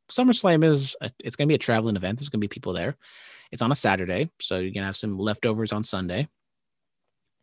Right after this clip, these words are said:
It, it's, it is weird, but,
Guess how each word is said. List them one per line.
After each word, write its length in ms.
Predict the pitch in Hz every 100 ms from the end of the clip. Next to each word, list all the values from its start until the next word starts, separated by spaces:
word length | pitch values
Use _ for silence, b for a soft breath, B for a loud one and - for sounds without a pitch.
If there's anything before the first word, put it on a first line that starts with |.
| -
It, 180 | 165 180
it's, 200 | 185 -
it 100 | 185
is 180 | 185 127
weird, 520 | 127 175 104 101 139 b b b b b -
but, 300 | 156 131 120